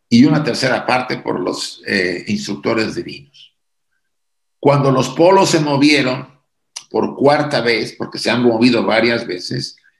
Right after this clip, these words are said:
esto no afectó a los que estaban protegidos y s-, y que se habían separado de la cuarta raza. Ya había habido una separación de la cuarta raza.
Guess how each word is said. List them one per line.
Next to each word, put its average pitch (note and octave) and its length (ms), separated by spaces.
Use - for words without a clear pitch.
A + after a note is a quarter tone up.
esto D3+ 320
no C#3 160
afectó C#3 460
a C#3 60
los A#2+ 200
que A#2 60
estaban B2+ 400
protegidos B2 960
y B2+ 80
s-, - 220
y D3 260
que C#3+ 100
se A#2 180
habían C#3+ 360
separado B2+ 560
de A2 80
la F2 180
cuarta A2 400
raza. - 340
Ya B2+ 160
había C#3 260
habido C3+ 300
una B2 200
separación A#2 800
de A2 80
la F2+ 180
cuarta G#2 380
raza. - 380